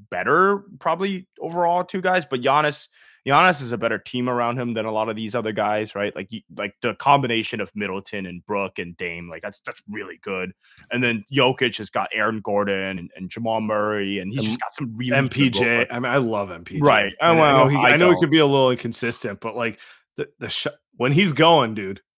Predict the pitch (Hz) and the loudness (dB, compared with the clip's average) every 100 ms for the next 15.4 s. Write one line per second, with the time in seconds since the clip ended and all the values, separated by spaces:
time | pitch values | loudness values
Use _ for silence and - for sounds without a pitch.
0 | _ _ _ _ _ - 117 95 - - | _ _ _ _ _ -18 -14 -14 -14 -16
1 | - 131 95 80 202 202 - 233 175 185 | -2 -2 -2 0 4 4 6 6 6 4
2 | 185 170 139 120 113 147 139 123 131 120 | 4 4 2 0 -2 -2 0 0 0 -2
3 | 131 147 160 135 123 127 120 113 117 113 | -4 -2 -2 0 0 2 0 0 2 0
4 | 101 101 101 98 147 110 101 95 107 196 | -2 -8 -6 -2 0 0 -4 -10 -4 -4
5 | - 147 139 233 220 185 170 - 165 107 | -4 -8 -8 -6 -6 -8 -8 -6 -6 -6
6 | 80 101 110 - 120 - _ _ _ _ | -10 -8 -8 -2 -2 -2 _ _ _ _
7 | _ 113 107 82 60 - _ _ - 196 | _ -8 -8 -10 -14 -20 _ _ 0 2
8 | 185 - 220 185 - 185 196 151 170 160 | 2 2 2 2 0 0 0 2 2 4
9 | 143 185 185 170 143 135 131 110 156 170 | 6 6 4 2 0 -2 -2 0 -2 -2
10 | - 85 82 - 98 104 101 - 110 110 | -6 -12 -14 -14 -8 -6 -6 -8 -10 -8
11 | 117 131 139 127 123 120 104 107 120 131 | -6 -4 -4 -4 -6 -6 -8 -4 -4 2
12 | 131 131 - _ _ _ _ 113 107 127 | 4 4 0 _ _ _ _ -12 -8 -6
13 | 117 120 165 143 - - 151 - - 170 | -4 -2 -2 -2 -8 0 0 0 -2 -2
14 | 143 120 80 - - 113 107 - - - | 0 -4 -4 -12 -4 -4 -4 -6 -12 -16
15 | - - - 143 | -18 -12 -4 -4